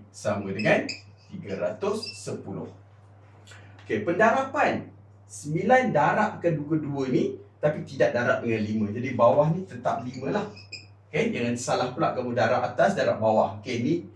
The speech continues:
uh, jadi sembilan darab dua tujuh lima. Jadi dua tujuh lima darab sembilan, iaitu dua empat tujuh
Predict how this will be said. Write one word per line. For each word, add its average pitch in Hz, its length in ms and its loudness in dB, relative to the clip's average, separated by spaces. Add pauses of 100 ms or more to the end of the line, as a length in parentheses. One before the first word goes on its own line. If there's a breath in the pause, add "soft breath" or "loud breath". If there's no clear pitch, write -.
(380 loud breath)
uh, - 80 -10
jadi 123 240 -4
sembilan 120 560 0
darab 110 400 -2
dua 110 160 -2
tujuh 104 240 -10
lima. 117 640 0 (1600)
Jadi - 280 -14
dua 202 320 0
tujuh 123 400 -6
lima 113 560 2
darab - 320 -2
sembilan, - 880 -2 (560)
iaitu - 320 -6
dua 101 400 0
empat - 320 -2
tujuh 98 240 -8